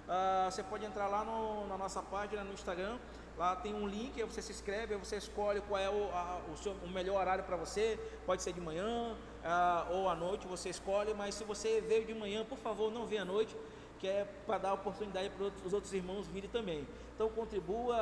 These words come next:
é, mostra a sua generosidade. E, meus irmãos, é,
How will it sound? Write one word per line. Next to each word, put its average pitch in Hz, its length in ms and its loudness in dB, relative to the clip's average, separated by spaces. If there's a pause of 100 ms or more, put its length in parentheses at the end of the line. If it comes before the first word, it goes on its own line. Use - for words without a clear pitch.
é, 180 180 2
mostra 185 520 0
a 165 180 -2
sua 180 380 -2
generosidade. 175 880 0 (300)
E, 190 80 -4
meus 208 240 0
irmãos, 202 640 -2 (180)
é, 170 300 0